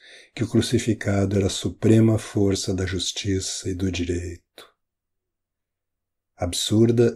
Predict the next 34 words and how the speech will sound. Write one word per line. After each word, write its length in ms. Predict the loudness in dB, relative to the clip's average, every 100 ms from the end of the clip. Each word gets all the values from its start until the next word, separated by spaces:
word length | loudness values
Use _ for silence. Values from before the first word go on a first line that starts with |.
| -2
e 140 | 0
inútil, 920 | 2 2 0 -2 -6 -6 -4 -6 -10 _ _
muito 280 | 0 2 2
embora 340 | 4 6 4
a 40 | 2
tentativa 580 | 0 -2 0 0 2
de 120 | 2 0
dizer 440 | -2 0 2 4
isto 400 | 4 2 0 -4
então 400 | -4 0 0 2
aos 180 | 0 -2
soldados 460 | -2 0 0 0
romanos 920 | -2 -2 0 0 0 -2 -4 -6 -8 -12 -20 -20 -4
e 80 | 0
de 140 | 2 2
dizê-lo 520 | 2 4 4 4 4
agora 500 | 2 2 2 2 0
aos 180 | -2 -6
chefes 840 | 0 2 2 0 -10 -12 -12 -10
da 100 | -6
política 460 | 0 2 2 0 -2
mundial, 720 | -2 -2 0 0 0 0 -4 _ _ -20 -10 4
nem 160 | 6
por 160 | 8 10
isso 240 | 10 6
deixa 280 | 4 4 2
de 80 | 0
ser 240 | 0 0
certo 760 | -2 0 2 2 2 -4 -8 -4
que 80 | -4
a 60 | -2
salvação 640 | 0 0 2 -2 2 4
das 160 | 4 2
nações, 880 | -2 -6 -6 -6 -4 -6 -10 -16